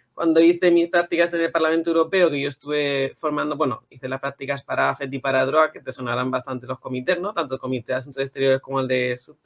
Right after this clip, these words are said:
Comité de Derechos Humanos. Me acuerdo que Izquierda Unida apoyaba en todo lo que, en cualquier causa que, que eleváramos, apoyaba a lo que era Cuba y Venezuela, ¿no? Que son países donde realmente, pues, no se,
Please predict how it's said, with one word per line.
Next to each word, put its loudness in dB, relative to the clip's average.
Comité 0
de 4
Derechos -6
Humanos. 0
Me 0
acuerdo 6
que 4
Izquierda 6
Unida 8
apoyaba 4
en 0
todo 0
lo 0
que, 0
en -8
cualquier 4
causa 0
que, 2
que 2
eleváramos, 4
apoyaba 2
a 4
lo 0
que -2
era 0
Cuba -2
y 0
Venezuela, -4
¿no? -2
Que -4
son -10
países -4
donde -2
realmente, -4
pues, -8
no -8
se, -2